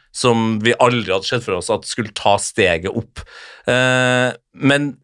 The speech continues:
å skifte formasjon så mange ganger når du egentlig lever fotballen din på liksom tydelige postulater, det bekymrer meg ganske mye.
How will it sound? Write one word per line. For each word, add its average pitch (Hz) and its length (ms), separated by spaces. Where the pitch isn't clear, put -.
å 160 80
skifte - 640
formasjon 147 560
så - 320
mange 143 220
ganger 165 180
når 135 140
du 135 180
egentlig 101 560
lever 113 540
fotballen 101 380
din 95 100
på 123 160
liksom 117 300
tydelige 120 540
postulater, 131 640
det 117 280
bekymrer 98 500
meg 95 280
ganske 117 300
mye. 85 160